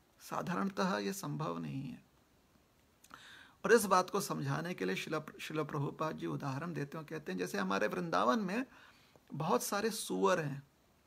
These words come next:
हम्म, सुअर जानते हैं, मराठी में डुक्कर कहते हैं उन्हें, हम्म, पिग्स, सुअर। ब्रज में बहुत सारे सुअर हैं। प्रभुपाद जी कहते हैं ब्रज के सुअर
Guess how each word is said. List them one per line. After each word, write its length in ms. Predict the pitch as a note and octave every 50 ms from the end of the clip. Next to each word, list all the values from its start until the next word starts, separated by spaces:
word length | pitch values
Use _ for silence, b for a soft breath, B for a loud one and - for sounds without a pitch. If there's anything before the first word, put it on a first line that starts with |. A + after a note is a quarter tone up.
| _ _ _ _ _ - - E3+
हम्म, 200 | F3 D3+ C#3+ - - - - -
सुअर 300 | - - D#3+ E3+ F3 E3+
जानते 340 | E3 E3 F3 F3+ - G3+
हैं, 240 | F#3 D3+ B2+ C#3+ - - B B B B B B B B B B B _ G3+
मराठी 300 | D3+ C#3+ D3 D3 - D3+
में 220 | D#3+ D3+ C3+ A#2
डुक्कर 400 | D#3 D3 - - - E3+ D3+ C#3+
कहते 360 | D3 - C#3+ C3+ - - C3+
हैं 60 | B2+ C3+
उन्हें, 300 | - - - - C#3+ - _ _ _ _ _ _ _ _ _ _ _ _ _ _ _ _ _ -
हम्म, 160 | - F#3 G#3+ G#3+ - _ - _ _ _ _ -
पिग्स, 540 | G3+ F3 - D3+ C#3 - - - - - - _ _ _ _ _ _ _ _ _ _ _ _ _ _ _ _ _ _ _ _ _ _ _ _ _ _ _ _ _ _ - - -
सुअर। 400 | - - - E3+ D#3 D3 C3+ - - - _ _ _ _ _ _ _ _ _ _ _ _ _ _ _ _ _ _ _ _ _ _ _ _ _ _ _ _ _ _ _ _ _ _ _ _ _ _ _ _ _ _ B B B B B B B B - -
ब्रज 200 | C3+ C#3 C#3+ D3
में 140 | F3+ F3+ D3+
बहुत 240 | D3+ D3+ E3+ F#3 F3+
सारे 220 | - F3+ G3 G3
सुअर 320 | - - G3 F#3 F#3 F3
हैं। 100 | E3 D3+
प्रभुपाद 400 | D3 D3+ D#3 D#3+ - F3 F3 F3+
जी 100 | F3 F#3
कहते 280 | F3+ F3+ F3 F3 - F#3+
हैं 100 | F3+ D#3
ब्रज 260 | C#3+ D#3 E3 D#3 -
के 120 | - F#3 F3
सुअर 320 | D3 - E3 F3+ F#3